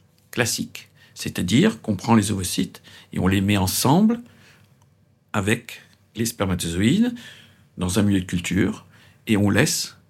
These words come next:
la fécondation se faire toute seule. Si le nombre de spermatozoïdes est trop bas,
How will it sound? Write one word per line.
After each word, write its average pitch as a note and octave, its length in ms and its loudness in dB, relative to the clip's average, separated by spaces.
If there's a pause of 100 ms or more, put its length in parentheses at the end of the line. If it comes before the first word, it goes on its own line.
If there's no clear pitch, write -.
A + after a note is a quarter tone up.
(200)
la F#2 80 -2
fécondation G2 500 0
se - 140 -4
faire - 140 -4
toute - 140 -10
seule. - 200 -8 (1000)
Si - 260 4
le A#3+ 100 8
nombre G#3+ 360 6
de C3+ 60 2
spermatozoïdes A#2 760 -4 (180)
est A2+ 100 -8
trop - 160 -4
bas, G#2+ 220 -2